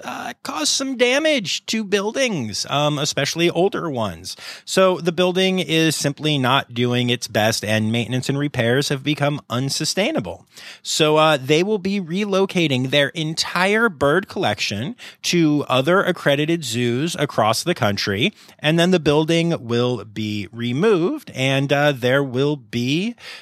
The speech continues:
some, uh, new construction done there, and that'll be part of the master plan moving forward. But if you are a fan of the World of Birds at Cape May County Zoo,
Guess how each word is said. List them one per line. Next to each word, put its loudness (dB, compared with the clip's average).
some, 0
uh, 4
new 0
construction 0
done 2
there, 0
and -4
that'll -2
be 0
part 0
of 0
the 0
master -2
plan -8
moving -6
forward. -2
But 2
if 0
you 2
are 4
a 4
fan 2
of 2
the 0
World -6
of -10
Birds 0
at -4
Cape -8
May -4
County 0
Zoo, 0